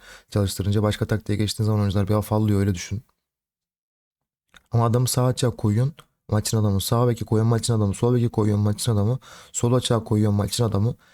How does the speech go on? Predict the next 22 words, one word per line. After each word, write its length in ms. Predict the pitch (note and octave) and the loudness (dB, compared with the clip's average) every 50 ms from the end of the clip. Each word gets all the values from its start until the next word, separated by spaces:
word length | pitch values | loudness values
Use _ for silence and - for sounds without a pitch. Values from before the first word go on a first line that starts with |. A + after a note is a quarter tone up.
| _ _ | _ _
Yeri 220 | - A2 A2+ A#2 A2 | 0 0 2 2 2
geliyor 260 | A2+ A#2 A2+ A#2+ A2+ | 2 2 2 2 0
dokuz 300 | A#2+ A2+ - B2 A#2+ A2+ | 0 -2 0 0 0 0
numaraya 300 | A#2+ A#2+ A#2 A2 A#2 A2+ | 2 2 2 2 0 0
koyuyorsun, 320 | - A#2 A2 G#2+ A2 A2 | 0 0 2 2 2 2
maçın 240 | G#2+ G#2+ - - A#2 | 2 0 0 0 -2
adamı. 180 | G#2 F#2 G#2+ A2 | 0 2 2 2
Yeri 200 | A2+ A#2 A2+ A#2 | 2 2 2 2
geliyor 240 | A#2 A#2 A#2+ A#2 A2+ | 2 2 2 2 0
Icardi'nin 280 | - B2+ A#2 A2 A#2 | 0 0 0 2 0
arkasında 380 | A#2 A2+ - - A#2 A2 A#2+ A#2 | 0 0 0 -2 -2 0 0 0
gezen 400 | G2+ A2 G#2+ G2+ A#2 A#2 A2+ G#2 | 0 0 0 2 2 2 2 2
dört 220 | A2+ A2+ A2+ - | 0 0 -2 -2
dört 160 | A2+ G#2+ - | -4 -4 -4
ikinin 200 | - - A#2 A2+ | -4 -2 0 0
ikinci 240 | A2 A2+ - A2+ A2+ | 0 0 -2 -2 0
santiforu 420 | - A#2+ A#2 A2+ - - A#2 A#2 A#2 | 0 0 0 -2 0 0 0 2 2
gibi 180 | A#2 A2 A2 | 2 2 0
koyuyorsun. 400 | - - A2 A2 A2 A#2 B2 A#2+ - - - - - - - - - | 0 2 2 2 2 2 0 -2 -4 -10 -20 -20 -20 -20 -20 -10 -2
Gene 260 | - A2+ A#2+ B2 A#2 - - - | 0 2 2 2 2 0 -2 -6
fayda 360 | - - A2 A2 G2 G#2 F#2 | -2 0 0 2 2 2 0
veriyor. 300 | F#2+ F#2+ F#2+ G#2 A#2 B2+ | 0 0 0 0 -2 -2